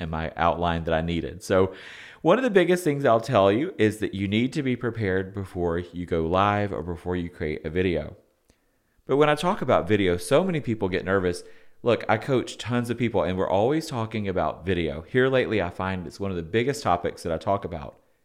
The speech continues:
People say, "Well, I don't like how I look," or, "I don't like how I sound." And I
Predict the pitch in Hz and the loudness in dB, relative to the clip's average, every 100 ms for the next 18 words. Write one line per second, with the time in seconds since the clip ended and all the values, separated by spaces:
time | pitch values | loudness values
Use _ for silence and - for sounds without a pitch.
0 | _ _ _ - 123 123 120 107 98 95 | _ _ _ -10 -2 -2 2 2 4 0
1 | - - _ _ _ _ _ _ - 131 | -2 -18 _ _ _ _ _ _ -2 0
2 | 160 135 120 123 - 107 104 95 80 78 | 0 0 0 0 -2 -2 0 0 0 -2
3 | - 104 98 107 104 101 101 - 90 87 | 2 2 2 0 0 -2 -2 -4 -4 -4
4 | 85 95 80 71 - _ - 92 90 | -4 -6 -6 -8 -18 _ -6 -2 0